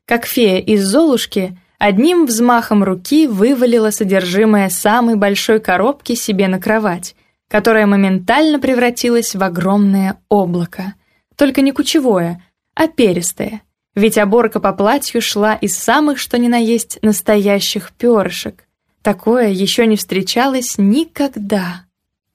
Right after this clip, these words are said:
«А!» пронеслось эхом по комнате. «Господи, какая же это невозможная красота! Я видела такое только в кино».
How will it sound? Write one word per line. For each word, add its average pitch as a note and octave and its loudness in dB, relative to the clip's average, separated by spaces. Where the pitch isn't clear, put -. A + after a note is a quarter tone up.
«А!» E4+ -6
пронеслось A3 0
эхом A3 0
по G#3 -4
комнате. G3 0
«Господи, A#3+ -2
какая A3+ 0
же A#3 2
это A#3+ -2
невозможная A#3 2
красота! A#3+ -6
Я A3+ 4
видела B3 2
такое G#3 0
только C#4+ 0
в - -12
кино». G#3 0